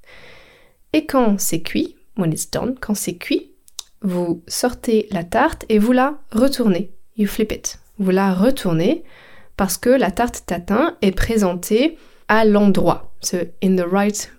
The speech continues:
way. Not upside down, but in the right way. À l'endroit. Et voilà, vous avez une tarte tatin. Vous pouvez maintenant la déguster. Bon appétit.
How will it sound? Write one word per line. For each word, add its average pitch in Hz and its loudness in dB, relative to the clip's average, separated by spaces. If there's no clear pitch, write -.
way. - -2
Not 190 2
upside 190 -4
down, 294 4
but 240 2
in 208 4
the 196 2
right 196 -4
way. - -8
À 202 2
l'endroit. 170 -2
Et 403 2
voilà, 190 2
vous 208 4
avez 180 -2
une 226 0
tarte 233 -4
tatin. 180 -4
Vous 196 0
pouvez 185 -2
maintenant 190 0
la 208 0
déguster. 196 0
Bon 151 0
appétit. - -2